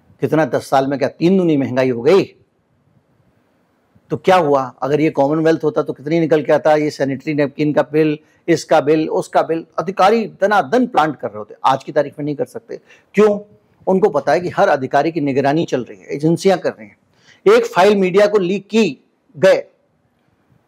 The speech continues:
तो वो लोग जो है ना अब चीजों को leak नहीं कर रहे हैं, लेकिन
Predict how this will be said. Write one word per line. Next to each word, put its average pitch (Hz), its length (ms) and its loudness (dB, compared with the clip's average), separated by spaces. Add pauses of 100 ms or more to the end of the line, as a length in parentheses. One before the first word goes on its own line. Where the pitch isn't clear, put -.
(320)
तो 196 80 4
वो 165 240 2
लोग 247 220 2
जो 185 160 -2
है 123 140 -6
ना 165 260 -4 (320)
अब - 340 0 (100)
चीजों 151 300 -4
को 196 120 0
leak 131 400 -4
नहीं 107 120 -8
कर 104 160 -12
रहे 113 160 -6
हैं, 120 100 -2
लेकिन 190 460 0